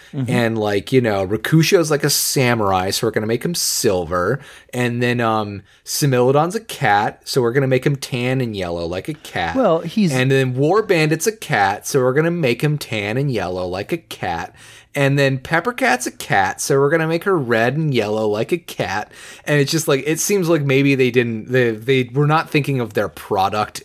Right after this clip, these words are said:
Speaker 2: as, like, a whole, and we're just kind of approaching these designs one by one. <laughs>
Speaker 1: Yeah, uh, absolutely, which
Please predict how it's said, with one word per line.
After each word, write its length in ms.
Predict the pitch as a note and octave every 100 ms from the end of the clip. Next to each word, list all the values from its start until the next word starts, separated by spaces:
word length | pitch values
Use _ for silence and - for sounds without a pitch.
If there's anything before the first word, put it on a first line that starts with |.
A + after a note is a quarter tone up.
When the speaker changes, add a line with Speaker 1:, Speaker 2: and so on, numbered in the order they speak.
| -
Speaker 2:
as, 260 | G#2 G2
like, 160 | G#2+ F#2
a 80 | E2+
whole, 540 | - A2+ A#2+ D3 D#3 - -
and 220 | C#3 C3
we're 120 | B2
just 200 | A#2 A#2+
kind 160 | - B2+
of 60 | G2+
approaching 440 | E2+ A#2+ G#2+ A#2
these 180 | G2+ F#2+
designs 420 | - G2 F#2 F2
one 140 | E2+ D#2
by 140 | -
one. 280 | - - D#3 -
<laughs> 100 | -
Speaker 1:
Yeah, 220 | E4+ G2 -
uh, 140 | B3+ A#3 -
absolutely, 580 | A3+ A3+ A#3+ G#3 C#3 D3
which 400 | A3 C4 -